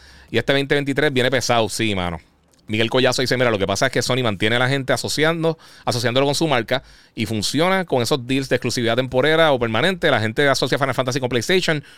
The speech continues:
mercadeo one oh one". Sí, pero por ejemplo, mira el caso de Final Fantasy siete Remake. Ya van varios años de que salió. O sea, e-, ese juego salió para el veinte veinte cuando pasó la pandemia.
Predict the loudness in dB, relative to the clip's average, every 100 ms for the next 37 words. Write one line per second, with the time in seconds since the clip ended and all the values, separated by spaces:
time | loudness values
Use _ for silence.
0 | -14 -4 0 2 4 4 4 4 2 2
1 | 0 2 2 2 0 0 0 0 0 0
2 | 0 0 0 0 -2 -2 0 0 0 0
3 | -2 -6 _ -20 _ _ _ _ -8 -2
4 | 0 0 2 2 2 0 0 0 0 0
5 | -2 -4 -6 _ _ -2 0 0 -2 -4
6 | 0 2 4 4 4 2 2 -4 -18 -20
7 | _ -10 -2 0 2 0 0 -2 -2 0
8 | 0 -2 -2 0 0 2 2 2 2 2
9 | 2 -2